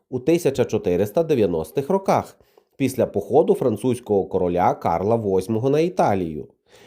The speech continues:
Однак точно так і невідомо, коли і звідки з'явилося дане захворювання.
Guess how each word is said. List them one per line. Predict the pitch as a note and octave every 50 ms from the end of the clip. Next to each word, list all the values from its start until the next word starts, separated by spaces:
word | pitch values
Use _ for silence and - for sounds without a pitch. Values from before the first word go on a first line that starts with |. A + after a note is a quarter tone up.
| - - _
Однак | - A#3 A#3 G#3+ F3+ E3+ D#3+ D3+ D3 - - - _ _
точно | - F3 F3 F3 - - C#3+ C#3+
так | C3+ C#3 A#2 G2 F#2+ - C3+
і | B2+
невідомо, | C3+ C#3+ C#3+ D#3+ E3 F3+ F3+ D#3 A#2+ G2+ F#2+ -
коли | - - A2 G#2 F2+ F2 G#2 D#3
і | G#3 G#3 F3+ - - A2 A2+ G2+
звідки | F2 F2+ F2+ G#2+ F#3 G#3 - - - - G#2 F#2+
з'явилося | D#2 D2+ D#2+ D#2 D2+ D#2+ F#2 A2+ C#3 E3 E3+ - - F3+
дане | D#3 A2+ F2 D#2 E2 E2+ G#2 A#2
захворювання. | C3+ E3 - - B3 A#3+ E3 B2 G2+ F2+ E2+ D#2 D#2 D2+